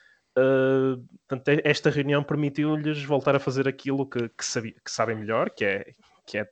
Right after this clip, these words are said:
que é tocar, que é cantar. E então o Wim Wenders parece que tem este toque especial para pegar em, em histórias, muitas das quais até mundanas, e, e torná-las especiais. Portanto, aqui fica esta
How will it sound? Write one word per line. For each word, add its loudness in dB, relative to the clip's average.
que -6
é -4
tocar, -2
que -6
é -2
cantar. 0
E -2
então 2
o 2
Wim -2
Wenders 0
parece 4
que -20
tem 2
este -4
toque 2
especial 2
para -4
pegar 4
em, -4
em -4
histórias, 2
muitas -4
das 0
quais 2
até 0
mundanas, 0
e, -4
e -2
torná-las 4
especiais. 2
Portanto, -4
aqui -6
fica -2
esta -2